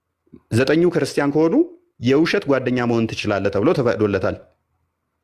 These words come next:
በጥርስ እየሳክ ከዘጠኙ ጋር አብረህ መኖር ትችላለህ፣ ግን ዘጠኝ ሃያ ዘጠኝን ቅድም ያነበብንላችሁን እርገማቸው በልብህ፣ በጥርስ ግን ሳቅላቸው ይላል። ቁጥር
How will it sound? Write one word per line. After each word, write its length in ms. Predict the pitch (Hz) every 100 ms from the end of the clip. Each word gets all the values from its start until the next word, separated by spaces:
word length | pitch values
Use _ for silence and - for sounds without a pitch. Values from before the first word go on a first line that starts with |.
| _ _ _ -
በጥርስ 300 | 127 160 -
እየሳክ 460 | 190 151 160 233 -
ከዘጠኙ 440 | - 143 147 147 151
ጋር 140 | 156 190
አብረህ 220 | 143 143
መኖር 260 | 143 143 147
ትችላለህ፣ 500 | 143 - 156 165 165
ግን 180 | 202 339 - - _
ዘጠኝ 320 | 113 131 - 190 185
ሃያ 180 | - 143
ዘጠኝን 380 | 139 139 135 123
ቅድም 260 | 110 127 143
ያነበብንላችሁን 840 | 143 131 135 139 135 143 143 247 302 - _
እርገማቸው 580 | 160 151 151 139 127 123
በልብህ፣ 460 | 117 110 101 107 98 - _ _ _ _ 120
በጥርስ 400 | 123 139 151 -
ግን 180 | 165 226
ሳቅላቸው 720 | - 139 131 123 104 95 - 143
ይላል። 220 | 98 95 - _ _ _ _ _ _ _ _ _ -
ቁጥር 280 | 190 220